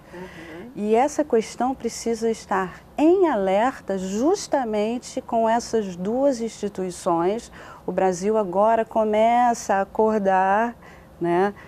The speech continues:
Speaker 2: Temos aqui um escritor que já está direcionado para isso. Temos o, o Hospital das Clínicas, em São Paulo, que também tem um setor direcionado para dependentes digitais.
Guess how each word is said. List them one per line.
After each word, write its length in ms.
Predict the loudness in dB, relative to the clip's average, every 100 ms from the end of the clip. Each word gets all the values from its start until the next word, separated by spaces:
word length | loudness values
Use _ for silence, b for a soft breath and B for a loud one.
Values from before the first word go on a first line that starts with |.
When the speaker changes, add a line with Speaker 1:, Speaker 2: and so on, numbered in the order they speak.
| B -20
Speaker 2:
Temos 360 | -6 -2 -2 -2
aqui 440 | -6 -6 -6 -4
um 120 | -2 -4
escritor 720 | -6 -8 -8 -4 -2 -2 -2
que 100 | -6
já 160 | -6
está 260 | -8 -6 -6
direcionado 920 | -4 -4 -4 -4 -4 -2 -2 -2 -4
para 180 | -6 -4
isso. 320 | -2 -2 -6 B B B -2
Temos 300 | 0 0 -2
o, 340 | -4 -2 -2 -2
o 120 | -2
Hospital 480 | -2 -4 -2 0 0
das 200 | -2 -4
Clínicas, 640 | -2 0 0 -2 -4 -2
em 60 | -4
São 240 | -2 -4
Paulo, 580 | -2 0 0 0 -2 -4 B B B
que 80 | -8
também 320 | -2 0 0
tem 120 | 0 -2
um 80 |
setor 680 | 0 -4 -6 -4 0 0 -2 B B B
direcionado 1120 | -10 -4 2 2 2 0 -2 0 2 0 -2 -4
para 220 | -4 -2
dependentes 960 | -2 -6 -4 -2 -2 -4 -6 -8 -8 -12
digitais. 880 | -8 -6 -8 -4 -2 0 0 -4